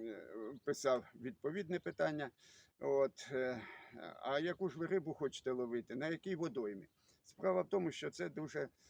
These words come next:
грає велику роль. Зараз, е, ну, відповідей, як правило, не було, тільки в останній такий коментар, який був на тому тижні,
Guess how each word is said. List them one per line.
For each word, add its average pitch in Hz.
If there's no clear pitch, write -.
грає 139
велику 127
роль. 107
Зараз, 180
е, 160
ну, 175
відповідей, 147
як 135
правило, 123
не 160
було, 170
тільки 135
в 113
останній 160
такий 156
коментар, 147
який 143
був 139
на 131
тому 139
тижні, 127